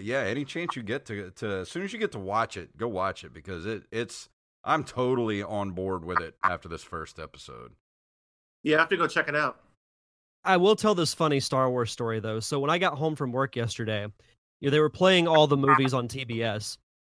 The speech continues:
Speaker 3: and, uh, The Empire Strikes Back was on, and it was the, the part of the movie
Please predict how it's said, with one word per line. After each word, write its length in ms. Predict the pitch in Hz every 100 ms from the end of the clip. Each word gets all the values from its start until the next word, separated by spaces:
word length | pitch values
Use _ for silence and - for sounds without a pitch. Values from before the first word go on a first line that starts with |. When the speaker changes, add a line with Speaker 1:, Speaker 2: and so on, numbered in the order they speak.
| _ _ _
Speaker 3:
and, 400 | 147 143 139 135
uh, 40 | - - - _ _ 156
The 160 | 156
Empire 320 | 196 175 190
Strikes 280 | 160 160 143
Back 280 | - 131 123
was 100 | 120
on, 140 | 123
and 100 | 120
it 80 | 131
was 280 | 143 131 110
the, 300 | 127 131 123
the 80 | 135
part 220 | - 170
of 60 | 196
the 60 | 185
movie 480 | 156 143 135 127